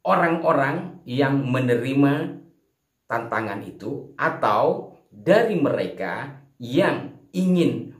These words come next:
menyampaikan sesuatu terhadap Raden Rashid sebagai orang yang telah menyebarkan nomor handphonenya? Ternyata dari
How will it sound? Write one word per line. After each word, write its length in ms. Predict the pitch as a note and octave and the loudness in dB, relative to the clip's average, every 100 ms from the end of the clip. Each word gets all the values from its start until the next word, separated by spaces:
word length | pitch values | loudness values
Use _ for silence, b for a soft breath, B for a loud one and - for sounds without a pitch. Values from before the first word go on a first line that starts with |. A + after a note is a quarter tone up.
| - | -2
menyampaikan 640 | C#3 C#3 B2 D3 C#3+ C#3 A#2+ | 4 4 4 2 2 0 -2
sesuatu 560 | A#2 - B2+ - A2 A2 | -4 0 0 0 -6 -6
terhadap 560 | F#2 G2+ C3+ C3+ - B B B | -8 -4 -2 -2 -6 B B B
Raden 400 | - A2+ G#2+ G#2 | -2 0 2 0
Rashid 320 | B2+ C#3 G#2+ - | 0 -2 -4 -6
sebagai 720 | - - A#2+ A#2+ C#3+ C#3+ C#3 - | -10 -6 -2 2 6 6 6 4
orang 400 | B2 B2 A#2+ B2+ | 0 2 2 2
yang 320 | C3+ A#2+ B2 | 0 0 -2
telah 240 | D3+ C3 B2 | -2 -2 -4
menyebarkan 560 | A2 G#2+ G#2+ G#2 G#2 F#2+ | -4 -2 -2 -4 -6 -6
nomor 320 | F#2 F#2+ G2 | -8 -8 -10
handphonenya? 560 | F#2 F2+ G#2+ G2 E2 - - _ _ _ _ _ _ _ _ _ _ _ _ _ _ _ _ _ _ _ _ _ - | -12 -12 -12 -12 -14 -16 -20 _ _ _ _ _ _ _ _ _ _ _ _ _ _ _ _ _ _ _ _ _ -4
Ternyata 1040 | G2+ G2 G#2 B2 B2 D3 D3+ D3+ D#3 D#3+ - - - _ _ _ _ _ _ _ | -4 -2 0 0 2 4 4 2 -2 -6 -12 -20 -20 _ _ _ _ _ _ _
dari 640 | - A2 C3 C#3+ A#2+ F2 | -20 -6 2 4 4 -2